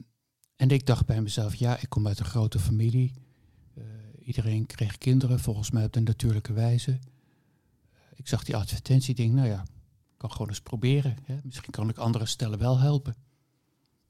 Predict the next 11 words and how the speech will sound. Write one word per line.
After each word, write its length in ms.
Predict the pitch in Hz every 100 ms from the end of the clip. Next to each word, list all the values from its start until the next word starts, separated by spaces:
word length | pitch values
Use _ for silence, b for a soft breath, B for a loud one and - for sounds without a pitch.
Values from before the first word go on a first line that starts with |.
| -
Eigenlijk 340 | 151 147 135
is 80 | 127
dat 160 | 131 131
de 120 | 120
reden 320 | 127 127 120
geweest 320 | - 117 104
dat 140 | 110 117
ik, 180 | -
eh, 80 | 110 104
gebeld 460 | - 110 127 117 117
heb. 200 | 95